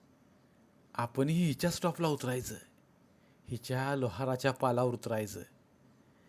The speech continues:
हिचा तो मार्तंड नावाचा सासरा, त्याच्याशी दोस्ती करायला हवी." तिचं पोतं तिनं दरवाजाच्या तोंडाशी ओढून घेतलं.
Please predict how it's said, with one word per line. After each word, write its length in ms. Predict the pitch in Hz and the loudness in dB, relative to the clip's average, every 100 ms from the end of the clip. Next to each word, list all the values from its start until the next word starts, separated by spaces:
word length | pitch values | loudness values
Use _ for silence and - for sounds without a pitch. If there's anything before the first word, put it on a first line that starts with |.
| _ - | _ -6
हिचा 220 | - 156 | -2 0
तो 80 | 180 | 2
मार्तंड 540 | 139 127 123 175 180 170 | 2 2 0 0 0 0
नावाचा 420 | 143 139 147 151 | 0 0 0 -2
सासरा, 640 | - 123 113 131 135 117 - - | -2 -4 -2 -2 -2 -2 -6 -6
त्याच्याशी 380 | 143 127 131 - | -6 -2 -4 -4
दोस्ती 360 | 127 123 - 143 | -4 -4 -2 -2
करायला 280 | 135 123 117 | 0 0 -2
हवी." 420 | - - - - - _ _ _ _ _ _ - _ _ _ _ _ _ - _ | -6 -14 -16 -20 -20 _ _ _ _ _ _ -20 _ _ _ _ _ _ -20 _
तिचं 240 | 143 - 180 | -6 -2 0
पोतं 300 | 156 139 156 | 0 -2 -2
तिनं 160 | 160 151 | 0 2
दरवाजाच्या 520 | 127 120 123 120 131 123 | 2 4 4 2 0 -2
तोंडाशी 340 | 120 120 113 | 0 2 2
ओढून 260 | 120 113 110 | 0 -2 -2
घेतलं. 320 | 95 78 - | -6 -10 -14